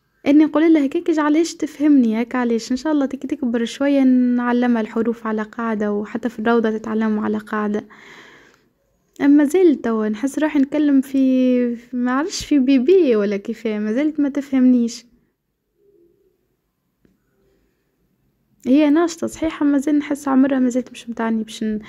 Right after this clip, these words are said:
نقراها الحاجة. اصلا تقول لها الحرف توا تنساه، هي تنساه دير هيك. هكا هو كملت سيقت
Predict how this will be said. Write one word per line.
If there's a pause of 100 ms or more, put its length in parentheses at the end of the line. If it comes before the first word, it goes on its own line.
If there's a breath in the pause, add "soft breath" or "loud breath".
(440 loud breath)
نقراها
الحاجة.
اصلا
تقول
لها
الحرف
توا
تنساه،
هي
تنساه
دير
هيك. (2000 loud breath)
هكا
هو
كملت
سيقت